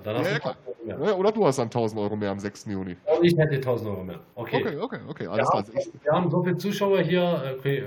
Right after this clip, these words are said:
Speaker 1: okay, hundertvierzig, hundertvierunddreißig ist ja kein Problem, aber die haben alles zugehört. Ich hoffe, bitte,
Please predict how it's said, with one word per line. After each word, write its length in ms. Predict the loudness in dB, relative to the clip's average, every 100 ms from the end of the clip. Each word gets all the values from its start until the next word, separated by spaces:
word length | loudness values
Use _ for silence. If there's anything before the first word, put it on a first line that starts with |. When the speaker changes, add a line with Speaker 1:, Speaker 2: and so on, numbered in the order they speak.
| -8
Speaker 1:
okay, 300 | -6 -2 -2
hundertvierzig, 640 | -2 -4 -6 -6 -6 -6
hundertvierunddreißig 680 | -6 -6 -8 -8 -6 -6 -6
ist 80 | -12
ja 40 |
kein 180 | -10 -8
Problem, 260 | -6 -4 -4
aber 140 | -4
die 120 | -2
haben 120 | -2 -2
alles 300 | -2 -4 -4
zugehört. 380 | -4 -2 -2 -6
Ich 140 | -2
hoffe, 220 | 0 2 0
bitte, 320 | 0 0